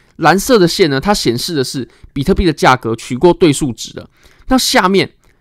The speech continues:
橘色的线，它显示的是比特币的市值占比，也就是 Bitcoin dominance。我们可以发现一个事实，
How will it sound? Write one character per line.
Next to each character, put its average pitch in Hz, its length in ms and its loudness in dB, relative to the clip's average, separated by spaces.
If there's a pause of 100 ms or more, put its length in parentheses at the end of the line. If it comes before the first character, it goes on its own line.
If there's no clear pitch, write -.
(320)
橘 156 180 -8
色 180 180 2
的 143 80 2
线， - 260 -2 (240)
它 240 100 -2
显 - 260 -2
示 - 160 -6
的 135 100 -2
是 - 280 -6 (800)
比 127 160 -6
特 202 160 4
币 185 160 2
的 117 320 -2
市 - 340 -4
值 120 220 -10
占 139 300 0
比， - 240 -20
也 147 160 -2
就 185 160 6
是 170 140 0
Bitcoin 185 520 0
dominance。 151 640 0 (440)
我 160 80 -4
们 190 60 -4
可 269 120 0
以 277 40 2
发 233 220 0
现 233 140 -4
一 208 40 -2
个 175 100 2
事 170 280 -6
实， - 280 -14